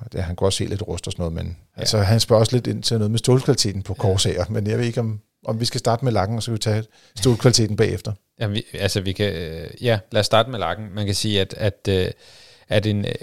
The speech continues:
Speaker 2: hvis en lak har en, øh, en metallak, det gør ikke nødvendigvis, at den er mere modstandsdygtig eller bedre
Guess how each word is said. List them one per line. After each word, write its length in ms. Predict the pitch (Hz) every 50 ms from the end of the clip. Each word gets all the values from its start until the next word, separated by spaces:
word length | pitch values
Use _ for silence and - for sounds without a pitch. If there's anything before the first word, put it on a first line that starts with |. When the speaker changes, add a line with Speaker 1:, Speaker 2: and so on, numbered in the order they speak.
| - - -
Speaker 2:
hvis 220 | - 107 107 -
en 80 | 110 98
lak 240 | 98 92 104 - -
har 180 | - 143 110
en, 220 | 95 123 117 107 104
øh, 160 | 101 95 -
en 200 | - 107 101 98
metallak, 640 | 98 95 - - - 80 95 104 - - 82 - - - - _ _ _ _ _ _ -
det 200 | - 120 - _
gør 140 | - 107 92
ikke 180 | 90 95 110 131
nødvendigvis, 500 | 120 98 98 117 120 113 110 107 107 -
at 160 | 104 92 -
den 120 | 95 92 87
er 60 | 82
mere 200 | 82 85 92 101
modstandsdygtig 880 | 98 90 90 92 - - 113 98 - - - 92 95 - - 98 80
eller 120 | 78 80 82
bedre 480 | - - 82 85 87 85 90 98 101